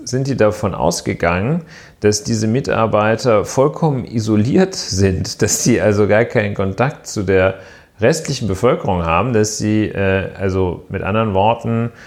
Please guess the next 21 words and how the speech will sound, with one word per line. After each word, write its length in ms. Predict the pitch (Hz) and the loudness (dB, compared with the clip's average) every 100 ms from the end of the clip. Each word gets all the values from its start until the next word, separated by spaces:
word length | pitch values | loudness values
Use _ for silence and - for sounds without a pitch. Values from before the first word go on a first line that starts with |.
| - - | -20 -12
wenn 180 | - 101 | 0 2
das 200 | 107 87 | 2 2
nur 200 | 110 123 | 2 0
Tönnies-Leute 960 | 127 151 147 107 104 92 101 101 101 - | 0 0 0 0 2 4 4 2 -2 -2
trifft, 340 | - 123 - | 0 0 0
kann 140 | 131 | -2
das 180 | 127 117 | 0 0
nicht 140 | 117 101 | -2 -2
über 120 | 101 | 0
die 80 | 95 | 0
Bevölkerung, 680 | 92 123 147 104 95 92 | 0 0 0 0 -2 -2
äh, 360 | 85 90 107 90 - 64 62 76 - | -6 -8 -6 -8 -12 -16 -16 -18 -16
weitergetragen 840 | 104 98 123 135 95 - - 90 95 | -6 -2 0 2 0 -2 -2 0 2
werden, 160 | 98 98 | 2 4
weil 140 | 117 | 2
diese 180 | 113 87 | 0 -2
Tönnies-Leute, 680 | 117 123 120 110 107 107 110 - - - - 107 | 0 0 -2 0 0 0 -4 -10 -20 -20 -10 0
äh, 180 | 104 | 2
nicht 840 | 92 95 110 110 107 - - - 113 | 2 -2 2 4 4 0 -10 -6 -2
einkaufen, 960 | 127 139 143 143 139 156 160 160 - | 0 0 0 0 0 0 0 -2 -6
äh, 400 | - 113 107 101 | -2 2 2 2